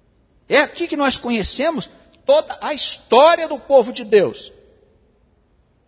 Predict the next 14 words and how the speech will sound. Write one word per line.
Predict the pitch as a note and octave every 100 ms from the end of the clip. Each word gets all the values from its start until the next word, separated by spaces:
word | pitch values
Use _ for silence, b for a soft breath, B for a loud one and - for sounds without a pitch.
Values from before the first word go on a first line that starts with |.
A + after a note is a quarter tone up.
| _ _ _ _
As | C4 B3+ -
outras | E4+ F4 A#3+ - -
histórias, | A#3 - - G#3+ C#4 C#4+ C#3+ A#2 - - _
elas | - D4 -
não | D#4+
são | - C#4 D#4
de | A#3+
interesse | C4+ - A3+ G#3 C4 -
para | - B3+
nós. | G3+ D3+ A#3 - - _ _ _ _ _ _ _ _ _ _ _ _ _ _ _ _ -
No | A3+
tocante | - C#4 - C4 F4+ D#4
à |
salvação | - C4 D4 B3+ G#3 - - B3 F#4+